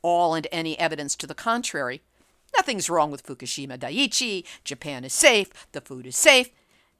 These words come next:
and if you develop cancer anytime in the future, hey, no way they were responsible, because you can't prove it. It takes so long between cause and effect, exposure and the development of any kind of an illness,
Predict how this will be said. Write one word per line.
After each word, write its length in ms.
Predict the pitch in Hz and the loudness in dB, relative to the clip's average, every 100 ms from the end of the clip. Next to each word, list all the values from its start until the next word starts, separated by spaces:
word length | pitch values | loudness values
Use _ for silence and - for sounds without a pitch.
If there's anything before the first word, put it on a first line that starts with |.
| _ | _
and 140 | 370 | 2
if 60 | 320 | 2
you 100 | 233 | 0
develop 380 | 185 180 180 - | 2 4 2 0
cancer 360 | 190 180 - | -4 -2 0
anytime 360 | 196 196 214 190 | -2 -2 -2 -2
in 40 | |
the 60 | 190 | -4
future, 380 | 190 220 - 214 | -6 -8 -6 -6
hey, 400 | 247 440 - 139 _ _ _ - | 4 4 4 -6 _ _ _ -14
no 180 | 143 156 | -6 0
way 220 | 180 196 | 2 6
they 200 | 190 320 | 8 8
were 160 | 349 | 6
responsible, 840 | 208 190 - 170 165 - 175 233 - _ _ _ _ | 2 0 2 2 0 -4 -4 -4 -8 _ _ _ _
because 340 | 277 277 302 | -2 4 6
you 100 | 320 | 4
can't 280 | 320 359 349 | 2 0 0
prove 280 | - 415 392 | 2 2 2
it. 160 | 165 - _ _ _ _ _ _ _ | -6 -14 _ _ _ _ _ _ _
It 120 | 196 | -8
takes 280 | - 233 - | 0 2 4
so 260 | - 294 320 | 6 6 6
long 300 | 311 311 254 | 2 0 -4
between 400 | 202 - 208 185 | -8 -6 -8 -6
cause 460 | - 233 233 240 | 4 4 4 -2
and 180 | - 220 | -8 -10
effect, 360 | - 214 135 - - - | -4 -4 -4 -8 -12 -6
exposure 760 | 185 - 214 220 226 233 220 - - | -2 0 2 2 2 0 -2 -6 -4
and 100 | 196 | 0
the 100 | 180 | 0
development 640 | 170 156 190 208 175 202 190 | -2 4 6 6 2 -4 -4
of 140 | 190 185 | -6 -4
any 180 | 202 208 | -4 -4
kind 280 | - 202 | -4 -2
of 60 | 185 | -2
an 80 | 185 | -4
illness, 560 | - 277 262 196 190 | 2 2 2 -2 -4